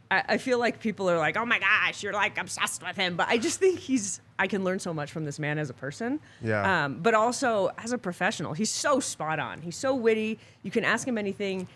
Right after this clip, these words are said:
Speaker 1: He doesn't get offended. He doesn't care. Um, and he's really open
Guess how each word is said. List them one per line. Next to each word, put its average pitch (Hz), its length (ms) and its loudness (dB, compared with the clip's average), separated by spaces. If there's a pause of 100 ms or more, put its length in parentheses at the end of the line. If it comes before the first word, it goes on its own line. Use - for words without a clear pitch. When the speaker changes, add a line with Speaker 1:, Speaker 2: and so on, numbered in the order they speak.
(160)
Speaker 1:
He 180 60 -2
doesn't 220 240 4
get 247 120 0
offended. 175 540 0
He 160 140 -10
doesn't 220 240 0
care. 170 480 0 (320)
Um, 180 240 2
and 196 120 2
he's 226 200 2
really 330 260 0 (100)
open 190 600 2